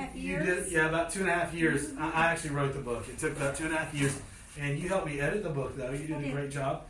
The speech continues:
Speaker 1: Thank
Speaker 2: in,
Speaker 1: you.
Speaker 2: of editing out, and,
Speaker 1: Thank
Speaker 2: ed-,
Speaker 1: you.
Speaker 2: you know, maybe, maybe we could say it this way or that way. And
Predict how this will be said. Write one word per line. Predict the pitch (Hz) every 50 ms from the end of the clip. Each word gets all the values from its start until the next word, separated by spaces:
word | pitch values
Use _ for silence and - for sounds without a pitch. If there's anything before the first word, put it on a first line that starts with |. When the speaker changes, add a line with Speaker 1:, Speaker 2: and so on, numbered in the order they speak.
| - -
Speaker 1:
Thank | 240 247
Speaker 2:
in, | 135 135
Speaker 1:
you. | 139 139
Speaker 2:
of | 139 139 151
editing | 151 156 151 147 143 139
out, | 139 135 143 - -
and, | 143 135 135
Speaker 1:
Thank | - 147
Speaker 2:
ed-, | 160 - -
Speaker 1:
you. | 165 151
Speaker 2:
you | 135
know, | 131 131 135 - - - - - - - - - - 156 156
maybe, | 165 165 165 170 170 165 165 170
maybe | 180 170 165 165
we | 165
could | 165 165 151
say | - 165 160 156
it | - 143
this | 143 139 143 -
way | 143 139 131 135 139
or | 139 143 139
that | 131 131 127 135 131
way. | 135 131 135 139 156 160
And | 156